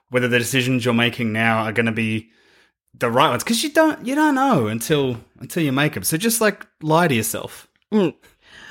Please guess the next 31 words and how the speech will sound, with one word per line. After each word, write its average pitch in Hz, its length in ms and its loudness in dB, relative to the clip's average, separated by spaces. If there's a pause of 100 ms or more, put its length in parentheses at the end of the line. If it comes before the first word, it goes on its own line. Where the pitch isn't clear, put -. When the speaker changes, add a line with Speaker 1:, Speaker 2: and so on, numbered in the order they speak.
(160)
Speaker 1:
Just 208 140 -6
Speaker 2:
And 269 80 2
Speaker 1:
do 240 40 2
a 208 40 4
Speaker 2:
at 254 60 0
the 277 100 -6
Speaker 1:
trick. 269 140 2
Speaker 2:
same 277 160 2
time, 285 160 2
like, 277 200 -2
that 262 160 0
decision 277 440 -4
isn't, 277 400 -6
isn't 233 240 -2
a 226 60 -2
bad 185 440 0
decision. 165 380 -8
It's 156 180 -8
actually, 180 280 -2
like, 196 160 -4
a 220 60 -4
really 196 260 -2
smart 160 400 -4
decision 147 380 -8
that 127 120 -6
if 139 120 -8
you 165 80 -6
don't 160 180 -2
feel 196 160 -4
like 190 240 -2
you're, 165 400 0